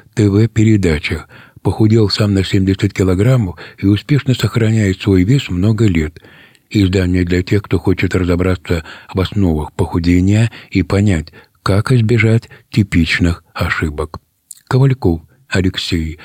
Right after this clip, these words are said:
«Худеем с умом», читает Леонтина Бродская, тоже для записи на карту.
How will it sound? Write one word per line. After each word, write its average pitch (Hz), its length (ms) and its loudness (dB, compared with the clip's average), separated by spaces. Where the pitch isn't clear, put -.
«Худеем 95 640 0
с - 100 -6
умом», 80 440 -2
читает 104 520 0
Леонтина 87 520 0
Бродская, 87 640 -2
тоже 101 420 2
для 90 220 0
записи 80 460 -2
на 90 160 -2
карту. 78 500 -8